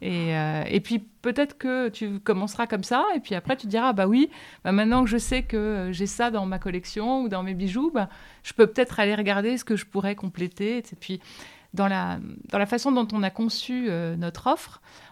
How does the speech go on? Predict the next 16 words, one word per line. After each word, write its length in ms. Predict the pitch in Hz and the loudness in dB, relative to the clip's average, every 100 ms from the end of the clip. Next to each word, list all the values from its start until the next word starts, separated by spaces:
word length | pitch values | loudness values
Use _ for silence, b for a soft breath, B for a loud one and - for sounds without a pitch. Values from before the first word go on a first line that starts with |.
| B | B
on 200 | 190 190 | -4 -2
a 280 | 190 190 180 180 - - - | 0 -2 -4 -6 -10 -20 -10
aussi 340 | - 208 262 | -8 -6 -4
des, 380 | 220 196 180 170 | 0 2 2 0
des 120 | 165 | -4
petites 260 | 175 - 226 | -6 -6 -2
pampilles, 440 | 220 208 269 370 - | 0 0 0 -2 -2
des 120 | 170 | -4
charms, 360 | 170 240 277 277 190 170 - | -2 -4 0 0 -2 -8 -10
qui 140 | - 214 | -4 -2
viennent 300 | 196 254 254 | 0 0 0
s'ajouter, 800 | - - 254 226 233 - 254 247 - | -2 0 2 2 -4 -4 -6 -6 -8
euh, 380 | 180 175 175 175 | -6 -6 -6 -6
sur 260 | - 196 | -4 -2
nos 140 | 180 175 | -2 -4
bijoux. 400 | 160 185 262 | -4 -4 -6